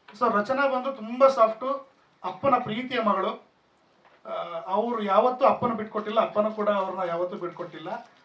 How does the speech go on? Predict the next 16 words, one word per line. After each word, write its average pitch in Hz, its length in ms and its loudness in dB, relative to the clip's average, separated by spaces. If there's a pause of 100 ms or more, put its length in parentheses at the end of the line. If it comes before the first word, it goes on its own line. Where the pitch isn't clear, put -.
(160)
So 214 80 -6
ಹಿಂಗಿರುವಾಗ 233 440 -6
ಮುಂದೆ 214 300 -4
ಒಂದು 170 460 -6
ದೊಡ್ಡ 175 180 -8
ಟ್ವಿಸ್ಟ್ 202 420 -12
ಇದೆ. 147 340 -12 (420)
ಆ 180 60 -4
ಟ್ವಿಸ್ಟ್ 208 360 -8
ಆದ್ಮೇಲೆ 240 380 -2
ರಚನಾ 214 300 -4
ಈ 208 140 -2
ಮನೆಗೆ 202 260 -4
ಮದುವೆ 180 300 -4
ಆಗಿ 226 140 -2
ಬರ್ತಾರೆ. 180 560 -6